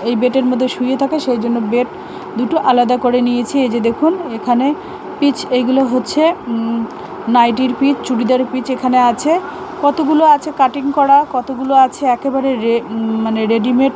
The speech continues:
তৈরি করা। তো যার যেটা আর কি পছন্দ। এই যে দেখুন হাজব্যান্ড এসেছে বাসায়, তো ওনাকে এক ঝলক দেখিয়ে দিলাম তোমাদের।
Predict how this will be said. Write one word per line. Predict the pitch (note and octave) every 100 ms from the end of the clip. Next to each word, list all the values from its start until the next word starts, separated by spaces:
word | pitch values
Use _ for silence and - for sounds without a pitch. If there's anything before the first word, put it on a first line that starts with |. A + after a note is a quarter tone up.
| -
তৈরি | A#3+ A#3+
করা। | B3 C4 F4+ - - - -
তো | - C#4
যার | B3+ A#3+
যেটা | A3+ A#3+ B3
আর | A#3
কি | B3+
পছন্দ। | A#3 A3+ B3 B3+
এই | A#3+
যে | A3
দেখুন | A3 A#3 D4 D#4
হাজব্যান্ড | A#3 G#3 G#3 A#3+ A#3
এসেছে | A#3 A#3+ A3+ A#3+
বাসায়, | A3 G#3+ B3+ C#4 F4+ - - - - -
তো |
ওনাকে | B3 B3 B3 B3+
এক | A#3 G3
ঝলক | A#3+ A#3+
দেখিয়ে | G#3 G#3+ G#3 A#3+ A#3
দিলাম | B3 B3 A#3+
তোমাদের। | B3 B3 A#3+ D#4+